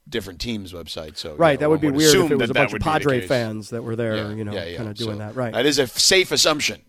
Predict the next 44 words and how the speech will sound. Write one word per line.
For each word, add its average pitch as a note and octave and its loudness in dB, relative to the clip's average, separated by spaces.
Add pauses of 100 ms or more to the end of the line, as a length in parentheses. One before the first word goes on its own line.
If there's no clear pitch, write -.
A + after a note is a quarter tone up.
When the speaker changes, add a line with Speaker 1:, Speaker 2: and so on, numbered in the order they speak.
Speaker 1:
that A2+ -6
Speaker 2:
Yes. B2 -2
Speaker 1:
I F#2+ -10
would F#2+ -10
say F2 -10 (160)
is, F#2 -18
Speaker 2:
Yes, - -12
it A2 -6
Speaker 1:
is G2+ -6
Speaker 2:
is. E2+ -18
Speaker 1:
the D2+ -20
case. - -20
So, - -20 (560)
uh, C3 6
so F3 6
anyway, C4 4
yeah, D#4 8
look, E4 8
I, A#3 8
I A#3+ 8
like C#4+ 4
their C4+ 0
chances A#3+ -2
in A3 -2
a A3 2
short A3 2
series, B3+ 0
though. A#2+ -2
I G#3 6
don't C#4+ 2
care C#4 2
where B3+ 4
they're A2 -2
at. - -12 (440)
Um, C3 6 (360)
they G3+ 4
don't D4+ 4
need D4 -2
to C4+ 2
win G3 2
the D3+ -2
division A2+ -4
for F2 -14
me. C2+ -20